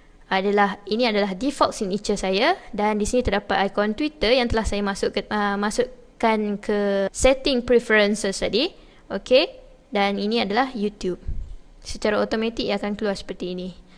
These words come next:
Dan untuk ubah, jika anda compose untuk, uh, business, anda boleh gunakan, uh, use business signature.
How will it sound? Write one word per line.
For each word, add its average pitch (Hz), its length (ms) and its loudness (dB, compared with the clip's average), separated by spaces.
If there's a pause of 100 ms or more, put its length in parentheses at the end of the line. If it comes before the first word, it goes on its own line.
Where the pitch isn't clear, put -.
(320)
Dan 202 240 0
untuk 214 240 0
ubah, 233 400 6 (240)
jika 196 400 -2
anda 202 480 2
compose 226 400 -2
untuk, 202 480 -4
uh, 190 320 -2
business, 190 560 0
anda 202 240 -2
boleh 190 400 0
gunakan, 202 640 -2 (400)
uh, 196 240 6
use 240 320 0
business 226 400 -2
signature. 262 640 0